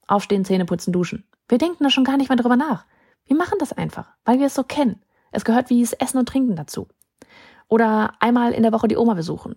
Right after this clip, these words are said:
Oder immer montags gibt es das Lieblingsessen. Oder, oder, oder. Was auch immer es sein mag. Eine Regelmäßigkeit, die bietet uns Vertrauen darin, dass alles gut ist. So wie immer eben. Ne?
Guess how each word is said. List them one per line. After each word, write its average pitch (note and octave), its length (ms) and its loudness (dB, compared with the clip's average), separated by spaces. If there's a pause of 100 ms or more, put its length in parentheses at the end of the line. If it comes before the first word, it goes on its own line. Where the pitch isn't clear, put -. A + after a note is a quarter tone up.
Oder A3 460 2
immer A3 140 2
montags A3+ 520 0
gibt G#3+ 140 -2
es G3+ 60 -8
das G#3+ 140 -4
Lieblingsessen. - 640 -4
Oder, A#3+ 360 0
oder, A3+ 180 2
oder. G#3 280 -2 (240)
Was F3 140 -10
auch F#3 80 -8
immer G#3+ 140 -2
es G#3 80 -4
sein F3+ 200 -4
mag. B2+ 240 -14 (680)
Eine F3+ 120 2
Regelmäßigkeit, F#3+ 760 0
die G3 200 0 (500)
bietet B3+ 260 2
uns G3 160 -2
Vertrauen G#3 440 0
darin, G3 640 2
dass - 200 -6 (100)
alles D#3+ 260 -4
gut C#4 200 0
ist. - 300 -14 (380)
So A#3 480 0
wie F3+ 420 0
immer D#3 320 -4
eben. D3 260 -12 (380)
Ne? A3+ 140 2